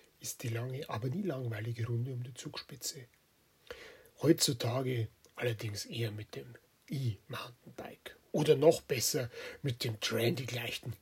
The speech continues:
Gravelbike. Willkommener Ausruh- und Rastplatz am höchsten Punkt der Strecke, der Igelsee. Ab hier geht's in rauschender Fahrt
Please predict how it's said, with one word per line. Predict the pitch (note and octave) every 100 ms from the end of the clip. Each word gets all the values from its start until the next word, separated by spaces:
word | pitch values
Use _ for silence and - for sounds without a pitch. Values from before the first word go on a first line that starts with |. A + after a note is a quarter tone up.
| _
Gravelbike. | - B2 C#3 D#3+ F3 C#3+ G#2+ - - - - - - - _ - - - -
Willkommener | C#3+ D3+ - G3 G3+ E3+ -
Ausruh- | C3 D3 D3+ D#3
und | D#3+ A2
Rastplatz | B2+ - - B2 -
am | A#2+
höchsten | C#3+ - C#3
Punkt | - C3 -
der |
Strecke, | - - C#3+ - D#3+ - - - - _
der | C3 B2+ - - -
Igelsee. | B2 A#2 A2 - G2+ - -
Ab | - - -
hier | -
geht's | A3 D#3+ -
in | - A#2
rauschender | A#2 E3 - D#3 B2
Fahrt | - A2 A2 -